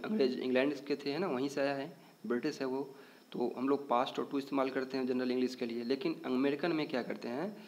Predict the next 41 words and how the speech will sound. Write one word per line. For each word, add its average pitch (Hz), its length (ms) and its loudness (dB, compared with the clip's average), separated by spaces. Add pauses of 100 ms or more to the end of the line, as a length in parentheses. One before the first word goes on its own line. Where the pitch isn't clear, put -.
(400)
American 127 340 2
English 143 240 0
में 123 160 -2 (160)
past - 340 -4 (100)
को 156 180 -6
after 123 320 2
बोलते 98 340 -4
हैं 95 120 -12
और - 220 -14
to 143 240 -2
को 185 160 2 (140)
of 123 320 6
बोलते - 280 -8
हैं, - 140 -18 (180)
ठीक 143 160 -2
है। 220 220 -2 (640)
past - 260 -4
को - 280 -2
after - 300 -4
बोलते 151 260 -2
हैं 170 80 -4
और - 100 -10
to 147 200 -2
को 196 140 0 (120)
of 117 220 4
बोलते 123 260 0
हैं, 151 60 -2
ये 131 100 0
चीज़ 123 180 0
आपको 110 240 0
ध्यान 104 260 -2
रखना - 220 -12
है, 107 180 -16
ठीक - 160 -10
है। 240 80 -6 (760)
तो - 80 -6
जैसे 127 300 2 (140)
दस 135 220 4
बजने 131 320 4
के 135 180 2
लिए 127 180 2